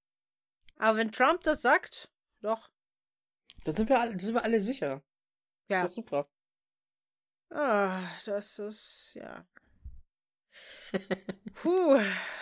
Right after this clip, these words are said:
Speaker 1: also manchmal bin ich doch froh, dass ich nicht in den U S A lebe.
Speaker 2: Ich auch. <laughs>
Speaker 1: Es ist, guck mal, es ist einfach so, der Präsident von den Vereinigten Staaten, das sagt einfach, das ist ein Hoax von den Demokraten.
Speaker 2: Ja.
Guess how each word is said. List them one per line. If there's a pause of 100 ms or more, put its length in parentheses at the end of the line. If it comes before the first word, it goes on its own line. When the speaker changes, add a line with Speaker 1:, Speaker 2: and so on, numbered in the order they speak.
(220)
Speaker 1:
also
manchmal
bin
ich
doch
froh,
dass
ich
nicht
in
den
U
S
A
lebe. (1300)
Speaker 2:
Ich
auch. (360)
<laughs> (1300)
Speaker 1:
Es
ist, (260)
guck
mal,
es
ist
einfach
so, (300)
der
Präsident
von
den
Vereinigten
Staaten,
das
sagt
einfach,
das
ist
ein
Hoax
von
den
Demokraten. (960)
Speaker 2:
Ja.